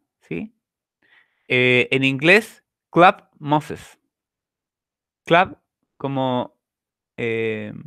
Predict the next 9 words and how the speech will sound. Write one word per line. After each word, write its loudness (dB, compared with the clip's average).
espérate. -18
Así, -14
en -4
inglés 0
se 0
dicen -6
así, -16
club 0
mosses. -18